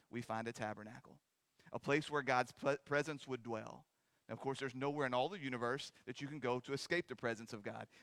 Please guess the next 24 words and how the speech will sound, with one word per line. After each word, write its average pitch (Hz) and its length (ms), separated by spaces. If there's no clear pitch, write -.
but 123 100
there 139 80
was 147 100
gonna 160 120
be 160 80
something 156 280
special 147 400
about 110 240
this 113 140
place. - 480
This 143 180
was 190 100
going 185 160
to 165 60
be 160 80
the 135 80
place 135 340
where 123 100
God's 120 300
presence 147 480
was 123 140
most 131 320
fully 151 260
known, 107 420